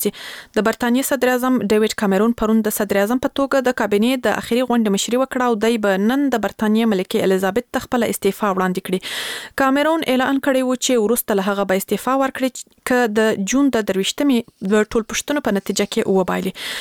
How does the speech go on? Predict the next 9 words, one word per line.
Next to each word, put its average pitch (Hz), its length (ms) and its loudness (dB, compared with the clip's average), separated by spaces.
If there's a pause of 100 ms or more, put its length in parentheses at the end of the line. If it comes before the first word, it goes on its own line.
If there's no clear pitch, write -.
(280)
د 214 100 2
غوښتل 247 380 0
برتانیه 233 420 0
د 208 80 2
اروپایي 226 320 0
اتحادیې 202 540 -2
غړی 190 280 0
پاتې 190 300 -4
سي. 196 120 -2